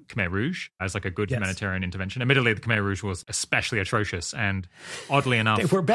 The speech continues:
Speaker 1: kind of a U S ally, I think, at the time, <laughs> or, like, a half, like, halfway, like, a U S ally in Cold War politics.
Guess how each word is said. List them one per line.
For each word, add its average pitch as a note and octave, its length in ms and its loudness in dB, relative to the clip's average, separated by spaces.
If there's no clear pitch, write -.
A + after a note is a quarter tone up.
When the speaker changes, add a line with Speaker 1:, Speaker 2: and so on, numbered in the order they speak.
Speaker 1:
kind C#3 120 6
of C#3+ 80 6
a D3 40 4
U C#3+ 160 4
S C#3+ 160 2
ally, C3 320 0
I F#3 60 0
think, F#3 100 -4
at F#3 60 -4
the F#3 60 -4
time, G#3 220 2
<laughs> - 20 6
or, B3 60 6
like, A3+ 140 4
a D3 140 6
half, D3 280 2
like, E3 140 2
halfway, C#3+ 360 0
like, C3+ 220 0
a A#2+ 240 4
U A#2 160 2
S G#2 100 0
ally A2+ 220 4
in A2+ 240 0
Cold B2 200 2
War A2+ 140 2
politics. B2 460 -2